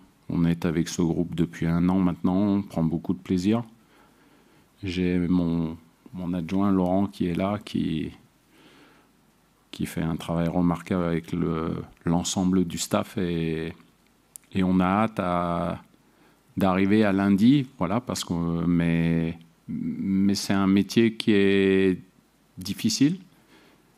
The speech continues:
Et puis si je devais être très réducteur et très bref, c'est parce que dans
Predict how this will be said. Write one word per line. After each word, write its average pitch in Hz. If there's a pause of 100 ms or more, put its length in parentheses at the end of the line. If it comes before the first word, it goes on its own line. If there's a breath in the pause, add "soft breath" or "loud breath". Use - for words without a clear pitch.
Et 95
puis 107
si 110
je 107
devais 113
être 107
très -
réducteur 110
et 95
très -
bref, 117
c'est -
parce -
que 101
dans 90